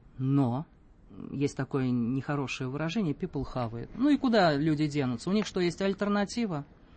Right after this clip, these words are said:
Альтернатив особых нет. Дуэт, трио, квартет — это считается сейчас праздничным явлением. В своё время, если мы вернёмся ко временам моего отца, то церковные хоры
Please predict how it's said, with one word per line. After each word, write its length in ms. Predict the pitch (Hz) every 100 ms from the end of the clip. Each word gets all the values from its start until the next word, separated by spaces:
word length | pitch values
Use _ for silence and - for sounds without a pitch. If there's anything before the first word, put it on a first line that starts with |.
| - - - -
Альтернатив 760 | 247 247 247 233 226 214 233 -
особых 480 | 160 196 170 127 127
нет. 300 | 131 131 - - - - -
Дуэт, 440 | 185 233 262 254 -
трио, 320 | 170 165 151
квартет — 520 | - 170 165 233 247
это 180 | 165 131
считается 500 | - - 165 160 151
сейчас 220 | - 127
праздничным 580 | - 139 135 127 - 123
явлением. 520 | 120 113 117 107 107 - - -
В 60 |
своё 240 | - 175 180
время, 400 | 214 240 156 135 -
если 260 | 143 156 156
мы 120 | 151
вернёмся 500 | 151 147 135 123 131
ко 260 | - - 139
временам 380 | 143 147 147
моего 340 | 139 139 139 -
отца, 400 | 151 - 208 202 - - - - - -
то 380 | 160 151 139 - - -
церковные 580 | - 151 - 180 147 135
хоры 480 | - 143 165 233